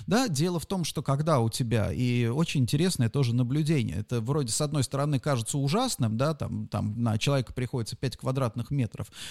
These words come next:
но если учесть, что дети там, допустим, в детском саду полдня,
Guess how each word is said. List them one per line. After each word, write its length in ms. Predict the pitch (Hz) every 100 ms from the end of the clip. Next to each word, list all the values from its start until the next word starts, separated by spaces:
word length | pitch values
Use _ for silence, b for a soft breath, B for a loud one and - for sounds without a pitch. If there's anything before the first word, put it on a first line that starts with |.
| B
но 80 | 160
если 280 | 180 156 160
учесть, 340 | 151 147 123
что 120 | - 135
дети 300 | 147 127 -
там, 220 | 117 113
допустим, 420 | 123 123 - 113
в 60 | 110
детском 340 | 110 - 110
саду 500 | - 170 247 277 247 -
полдня, 560 | 208 170 202 185 170